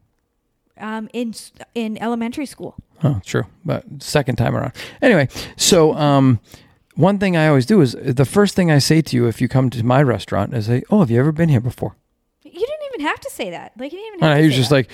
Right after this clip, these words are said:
Speaker 2: he's like, "What can I get you?" I'm like, "I
Speaker 1: What
Speaker 2: have
Speaker 1: can I
Speaker 2: no
Speaker 1: get you?
Speaker 2: fucking idea."
Speaker 1: How about, "Hey"?
Speaker 2: I was like, "I have no idea. I'm gonna look at the menu. Thank you."
Speaker 1: Yeah.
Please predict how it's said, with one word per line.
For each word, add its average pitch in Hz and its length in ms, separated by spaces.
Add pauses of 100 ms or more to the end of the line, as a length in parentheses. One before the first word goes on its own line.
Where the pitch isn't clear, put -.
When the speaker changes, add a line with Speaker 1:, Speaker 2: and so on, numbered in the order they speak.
(140)
Speaker 2:
he's 170 80
like, 170 80
"What 185 140
can 196 100
I 170 60
get 170 240
you?" 117 60
I'm 107 120
like, 117 240
"I - 60
Speaker 1:
What - 100 (120)
Speaker 2:
have 127 240
Speaker 1:
can - 60
I 160 40
Speaker 2:
no 156 80
Speaker 1:
get - 180
you? 226 80
Speaker 2:
fucking 165 480
idea." 131 320
Speaker 1:
How - 60
about, 392 240
"Hey"? 262 600 (480)
Speaker 2:
I - 60
was 151 100
like, 147 80
"I 151 40
have 143 100
no 165 180
idea. 165 380 (140)
I'm 151 60
gonna 185 100
look 185 120
at 170 60
the 151 60
menu. 165 260 (220)
Thank 180 200
you." 98 160
Speaker 1:
Yeah. - 220